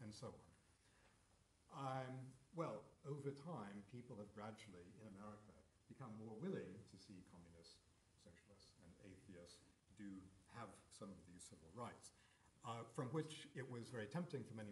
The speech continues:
people to conclude, "This is wonderful, we're becoming a more tolerant society, extending civil rights to, uh, large numbers," and so on. Actually, I think the kind of analysis I've just given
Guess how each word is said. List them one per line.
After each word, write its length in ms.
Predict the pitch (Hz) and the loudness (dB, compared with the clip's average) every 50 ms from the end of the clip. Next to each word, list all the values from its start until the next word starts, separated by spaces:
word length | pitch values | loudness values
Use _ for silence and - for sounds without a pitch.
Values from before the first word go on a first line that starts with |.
| 101 120 | 0 -2
people 180 | 123 - 117 | -4 -4 -6
to 140 | - - - | -8 -8 -8
conclude, 560 | - 98 92 - - 185 175 160 147 135 - - - - - - - - - | -6 -6 -6 -2 0 4 6 8 8 8 6 4 0 -6 -12 -14 -18 -16 -10
"This 160 | 104 98 - | -10 -8 -8
is 80 | - - - 131 | -8 -10 -4 0
wonderful, 720 | 160 170 165 151 147 - - 156 143 139 135 131 123 127 | 2 4 6 6 6 8 10 12 12 12 12 10 8 6
we're 80 | 107 95 | 4 2
becoming 320 | - - 123 117 107 98 | 2 0 0 0 0 0
a 60 | 95 95 | 0 0
more 160 | 92 92 - | 0 -2 -2
tolerant 400 | - 135 123 113 107 98 - - | 0 0 0 2 0 -2 -2 -4
society, 960 | - 95 - 160 160 151 147 143 139 135 - - 143 131 127 123 127 - - - - - | -6 -2 2 6 6 8 8 8 6 4 4 4 6 6 6 6 4 2 2 -2 -8 -14
extending 400 | - - - 120 117 110 101 98 - | -14 -8 -4 -2 -2 -2 -2 -4 -4
civil 300 | - - - 107 - - 104 | -2 -4 -2 -2 -4 -6 -4
rights 400 | 110 110 107 107 - - - - - - | -2 -2 -2 -2 -4 -8 -14 -14 -16 -14
to, 80 | 104 98 92 92 87 - - - - - - - - 95 | -12 -10 -10 -10 -12 -12 -16 -20 -20 -20 -20 -18 -16 -14
uh, 80 | 90 90 92 | -12 -10 -8
large 160 | 92 90 87 - 151 | -8 -8 -4 0 2
numbers," 260 | 180 165 139 123 - - 104 | 4 4 4 2 0 0 -2
and 60 | - | 0
so 180 | - 127 110 | 0 2 2
on. 160 | 101 101 98 101 - - - - - - - - - - - - - - - - - - | 2 0 -2 -2 -4 -8 -16 -20 -20 -20 -20 -20 -20 -20 -20 -20 -20 -20 -20 -14 -4 2
Actually, 400 | 151 180 - - - 135 120 117 | 2 2 2 2 2 4 4 4
I 80 | 117 | 4
think 240 | 120 - 147 - 127 | 4 2 0 0 0
the 80 | 120 - | 2 2
kind 140 | 127 131 - | 2 2 2
of 60 | 101 | 2
analysis 460 | 107 123 143 143 139 - - - - 120 | 2 2 4 4 4 2 0 -2 -2 -2
I've 140 | 104 98 - | -4 -2 -2
just 180 | 110 104 - - | -4 -6 -2 2
given 360 | 190 196 135 123 104 107 | 4 4 4 4 4 2